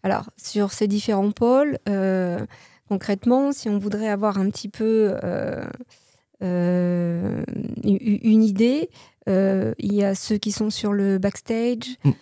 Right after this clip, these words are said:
Speaker 1: ceux qui sont sur, euh, la com, euh, le merchandising, euh, ceux qui sont sur la partie, euh, restauration, boisson, et puis,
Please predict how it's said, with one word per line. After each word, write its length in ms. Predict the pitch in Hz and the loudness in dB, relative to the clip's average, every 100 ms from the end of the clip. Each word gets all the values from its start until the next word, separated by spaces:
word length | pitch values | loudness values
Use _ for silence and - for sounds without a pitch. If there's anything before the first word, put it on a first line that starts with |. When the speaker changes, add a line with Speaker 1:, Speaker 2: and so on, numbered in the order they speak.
| _ - | _ -6
Speaker 1:
ceux 220 | - 208 | 0 0
qui 180 | - 208 | 0 -2
sont 340 | - 226 233 | 2 2 2
sur, 580 | 226 - 214 220 220 208 | 0 -2 0 2 2 2
euh, 400 | 196 196 196 190 | 2 2 2 0
la 120 | 190 | 0
com, 500 | 190 - 226 233 226 214 | -2 0 4 4 4 4
euh, 440 | 190 190 190 185 | 4 2 2 0
le 60 | 196 | -2
merchandising, 920 | 196 - 202 196 214 214 247 262 269 - - _ _ - | -4 -2 0 0 0 2 2 2 0 -4 -20 _ _ -2
euh, 880 | 208 202 196 190 202 202 113 117 - - - _ _ _ _ - | 2 4 4 2 2 2 0 -2 -4 -6 -12 _ _ _ _ -8
ceux 200 | - 233 | -2 0
qui 140 | 226 | 0
sont 160 | 220 233 | 0 0
sur 200 | 233 214 | 0 0
la 100 | 202 | 0
partie, 640 | 208 214 - - 247 247 | -2 -4 -2 0 2 4
euh, 340 | 214 202 202 196 | 4 2 2 0
restauration, 920 | 208 - 208 214 - 226 233 233 233 | -2 -2 -2 -2 -2 0 2 2 2
boisson, 600 | 208 220 - 247 269 320 - - - _ _ - | 2 2 2 2 2 -2 -8 -20 -20 _ _ 0
et 140 | 208 | 0
puis, 680 | 202 - 233 254 277 277 | 0 -2 2 2 2 2